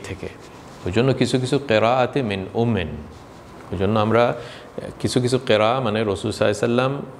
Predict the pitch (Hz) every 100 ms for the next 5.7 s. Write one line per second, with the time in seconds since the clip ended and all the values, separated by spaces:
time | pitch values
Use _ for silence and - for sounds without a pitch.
0 | - - - - 98 101 110 117 113 117
1 | 107 - - 98 104 110 - 117 127 127
2 | 131 143 117 107 95 90 120 117 107 98
3 | 95 101 107 120 123 107 - 127 151 -
4 | - - - 107 104 101 107 - - -
5 | 101 95 95 95 - 101